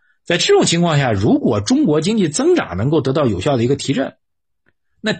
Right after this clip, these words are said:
还是会有长期配置的资金，因为看好中国经济增长的前景，甚至会看好未来十年之内中国经济总量会超过美国的前景，它反而会流进来。各位明白我这意思吧？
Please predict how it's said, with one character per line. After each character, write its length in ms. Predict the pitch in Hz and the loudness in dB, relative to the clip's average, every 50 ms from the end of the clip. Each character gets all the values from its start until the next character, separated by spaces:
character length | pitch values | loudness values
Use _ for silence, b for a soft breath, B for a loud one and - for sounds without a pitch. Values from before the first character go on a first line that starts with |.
| - _ - - | -10 _ -10 -8
还 260 | - - - 139 208 | -6 -4 -2 -2 0
是 180 | 214 - 320 277 | 0 0 0 0
会 160 | - 277 269 | 0 2 2
有 160 | 185 123 110 | 2 0 0
长 380 | 107 - - 104 113 165 220 214 | -2 -4 -6 -4 -2 -2 -2 -2
期 180 | - - 277 | -2 -2 -2
配 260 | - - - - 330 | -2 -2 0 0 0
置 120 | 202 131 110 | 0 0 0
的 80 | 104 | -2
资 80 | 104 104 | -4 -4
金， 260 | 113 127 120 123 147 | -2 -2 -2 0 0
因 120 | 185 220 247 | 0 0 0
为 100 | 214 185 | 0 -2
看 240 | - - - 226 | -2 -4 -4 -2
好 140 | 139 101 101 | 0 0 -2
中 180 | 101 - 180 185 | -2 -2 0 0
国 120 | 165 170 | 0 0
经 200 | 160 175 190 190 | 0 0 0 0
济 40 | 160 | 0
增 160 | 147 185 202 | -2 -2 -2
长 140 | 196 139 98 | -2 -4 -4
的 60 | 92 | -6
前 240 | 92 - - 120 143 | -8 -8 -6 -6 -4
景， 140 | 117 87 B B B B B B B B | -4 -6 B B B B B B B B
甚 180 | - - 254 247 | -6 -2 0 0
至 80 | 233 202 | 2 2
会 160 | 180 202 208 | 2 0 0
看 400 | 202 - - - 269 233 190 147 | -2 -4 -4 -2 0 0 0 0
好 460 | 120 95 78 71 78 85 90 - - _ | 0 -4 -6 -8 -8 -8 -8 -10 -10 _
未 240 | - 214 233 196 143 | -2 0 0 2 2
来 400 | 107 95 95 110 127 135 - - _ _ _ _ _ _ | 0 0 0 0 -2 -2 -4 -8 _ _ _ _ _ _
十 220 | - - - 151 | -6 -4 -2 -2
年 200 | 170 202 202 190 | 0 0 0 -2
之 120 | 170 190 196 | -2 -2 -2
内 140 | 185 143 120 | -2 -2 -2
中 200 | 110 185 185 175 | -2 -2 0 2
国 160 | 156 160 156 | 2 2 0
经 200 | 156 - 190 196 | 0 0 2 2
济 140 | 180 180 165 | 2 2 0
总 300 | - - - 92 87 120 | -2 -4 -6 -6 -4 -4
量 160 | 147 151 135 | -2 0 0
会 80 | 131 | -2
超 220 | - - - 185 190 | -2 -2 -2 -2 0
过 160 | 180 170 143 | 0 0 0
美 200 | 120 104 90 82 | 0 -2 -4 -4
国 120 | 107 131 | -4 -4
的 60 | 143 131 | -4 -2
前 160 | - 123 117 | -4 -4 -6
景， 100 | 101 101 B B B B B B - | -6 -8 B B B B B B -6
它 100 | - 254 | -4 -2
反 140 | - 170 | -2 0
而 80 | 202 214 | 0 2
会 80 | 226 196 | 2 2
流 160 | 131 117 175 | 2 0 0
进 120 | - 220 170 | 0 -2 -4
来。 100 | 95 - - - _ _ _ _ _ _ _ _ _ | -4 -6 -10 -14 _ _ _ _ _ _ _ _ _
各 120 | _ 185 185 | _ 2 2
位 60 | 175 | 4
明 120 | 147 147 | 4 4
白 80 | 165 160 | 2 2
我 80 | 139 | 2
这 80 | 131 135 | 2 2
意 60 | 127 | 0
思 100 | 113 120 | 0 0
吧？ 140 | 120 120 117 | -4 -4 -6